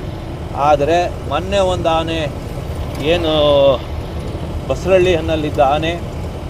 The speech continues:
ಅದಕ್ಕೂ ಅಪಾಯ ಗೊತ್ತಾಗಿ ಇವರು ಪಟಾಕಿ ಹಾಕಿ ವಿರುದ್ಧ ದಿಕ್ಕಲ್ಲಿ ಆನೆ ಓಡ್ಸಕ್ಕೆ ನೋಡಿ ಅದಕ್ಕೆ ಗೊತ್ತಾಗಿ ಅದೊಂದು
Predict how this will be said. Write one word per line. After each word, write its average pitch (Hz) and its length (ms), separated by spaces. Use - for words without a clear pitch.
ಅದಕ್ಕೂ 175 300
ಅಪಾಯ 170 420
ಗೊತ್ತಾಗಿ 165 480
ಇವರು 156 180
ಪಟಾಕಿ 175 500
ಹಾಕಿ 160 480
ವಿರುದ್ಧ 147 380
ದಿಕ್ಕಲ್ಲಿ 165 680
ಆನೆ 151 280
ಓಡ್ಸಕ್ಕೆ 156 460
ನೋಡಿ 151 260
ಅದಕ್ಕೆ 165 380
ಗೊತ್ತಾಗಿ 170 640
ಅದೊಂದು 170 480